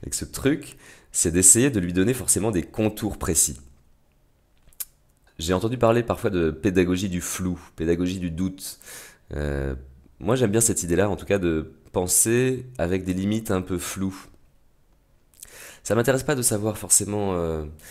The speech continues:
autant j'aime bien être, essayer d'être précis avec les mots, c'est-à-dire qu'il y a des fois derrière un mot, je sais qu'il y a, j'entends telle chose dedans, je sais que d'autres entendent telle chose dedans, mais en même temps, euh, assez vite, ça peut m'égarer. Donc c'est, c'est, parce que si j'essaye vraiment d'être tellement tout le temps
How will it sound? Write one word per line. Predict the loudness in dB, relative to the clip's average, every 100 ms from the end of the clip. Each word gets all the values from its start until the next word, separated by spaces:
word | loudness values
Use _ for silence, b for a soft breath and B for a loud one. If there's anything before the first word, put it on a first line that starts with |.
| B B B B B B B _ _ -4
autant | -2 0
j'aime | 0 2
bien | 2
être, | 0 -2
essayer | -6 -6 -8
d'être | -8
précis | -2 6 8 8
avec | 6 4
les | 2
mots, | 0 0
c'est-à-dire | 0 0 -2
qu'il | -2
y | -2
a |
des | -2
fois | -2 -2
derrière | -2 -2
un | 0
mot, | 0 -2
je | -4
sais | -6
qu'il | -6 -8
y |
a, | -6
j'entends | -8 -6 -6
telle | -4 -4
chose | -4 -4 -4
dedans, | -2 0 2 2 0
je | -2
sais | -6
que | -4
d'autres | -4 -4
entendent | -8 -8 -6
telle | -2 -2
chose | -2 -6
dedans, | -4 -2 -4 B B B
mais | -4 -2
en | 0
même | 2 0
temps, | -2 0
euh, | 2 2 0 -4 -14 _ _ _ -10
assez | 0 2 2
vite, | -2 -4
ça | -4
peut | -2
m'égarer. | 2 4 6 4 0 -4 -12
Donc | -4
c'est, | -2 0
c'est, | 0 0 -2 -4 -6 -12 B B B
parce | -4
que | 0 0 2
si | 4 2
j'essaye | 6 6 6
vraiment | 2 -4 -2
d'être | 0 0
tellement | 2 4 4
tout | 4
le | -2
temps | -8